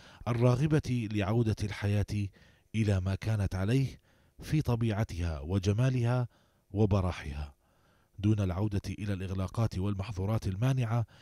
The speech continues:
لجميع أشكال التواصل الاجتماعي الذي افتقد رونقه لفترة ليستعيد ألقه من جديد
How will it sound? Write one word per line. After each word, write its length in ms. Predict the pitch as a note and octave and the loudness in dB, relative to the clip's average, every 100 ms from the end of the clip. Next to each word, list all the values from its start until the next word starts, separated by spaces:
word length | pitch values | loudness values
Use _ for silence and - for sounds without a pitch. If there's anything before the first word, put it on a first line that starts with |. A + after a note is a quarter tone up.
| - - - | -20 -12 0
لجميع 640 | A#2 A2 C3 D#3+ D#3+ G2+ | 2 4 2 2 -2 -2
أشكال 380 | F#2+ - A2 G#2+ | -4 -2 -2 -2
التواصل 580 | G2+ G2+ F2+ G2 - F#2+ | -2 -4 -2 -2 -2 -4
الاجتماعي 720 | F#2 - G2+ G2 G#2+ F#2+ D2+ _ _ _ _ _ F2+ | -4 -4 -2 -2 0 -2 -4 _ _ _ _ _ -4
الذي 320 | F2 E2+ F2 | -2 0 -2
افتقد 560 | - - A#2+ A2 F#2 | -4 -2 -2 0 0
رونقه 680 | F2+ F2 F#2 B2 - E2 F#2 | 0 0 0 0 2 0 0
لفترة 540 | F2+ A2+ D3 A#2+ A#2+ - _ _ _ _ _ _ _ _ | 0 -2 0 0 0 -2 _ _ _ _ _ _ _ _
ليستعيد 640 | A#2 C#3 C#3 - C3+ D#3+ C3 | -2 2 2 2 0 0 0
ألقه 540 | F#2+ G#2 A2 G2+ F#2+ | 0 0 0 2 2
من 160 | F#2+ F#2+ | 0 0
جديد 440 | F#2 F2+ G#2+ D2+ | 0 0 -2 -4